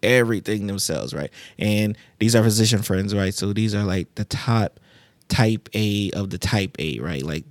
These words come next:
that spectrum of type A, like, they're over there. And they are so used to having to do all of these things all on their own that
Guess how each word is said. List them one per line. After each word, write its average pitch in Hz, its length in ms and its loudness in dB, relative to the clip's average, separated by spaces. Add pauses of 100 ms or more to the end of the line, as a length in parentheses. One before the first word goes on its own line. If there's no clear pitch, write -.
that 110 220 0
spectrum 110 460 0
of 104 160 0
type 107 340 0
A, 120 240 2
like, 95 280 -2
they're 101 200 4
over 98 240 2
there. 78 260 -4 (360)
And 95 400 -2 (400)
they 104 140 0
are 101 100 0
so 123 360 2
used 113 520 0 (120)
to 107 260 0
having 113 400 -2
to - 140 -8
do 131 400 4 (100)
all 110 200 4
of 107 100 2
these 107 180 -2
things 107 480 -2
all 117 260 6
on 107 120 2
their 101 140 0
own 143 280 0 (340)
that 107 300 2